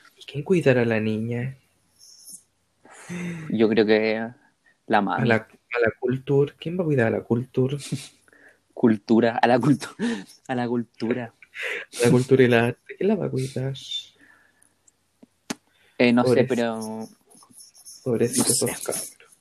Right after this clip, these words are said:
Speaker 2: No, yo creo que la, la cultura va, va a desarrollar un, un trastorno de abandono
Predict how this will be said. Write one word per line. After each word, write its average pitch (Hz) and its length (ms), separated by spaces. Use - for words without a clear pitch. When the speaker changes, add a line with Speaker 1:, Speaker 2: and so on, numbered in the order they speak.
Speaker 2:
No, 123 200
yo 127 120
creo 196 160
que 247 100
la, 226 260
la 151 120
cultura 156 380
va, 180 200
va 135 180
a - 20
desarrollar 147 540
un, 143 760
un 131 120
trastorno 131 520
de 127 80
abandono 107 600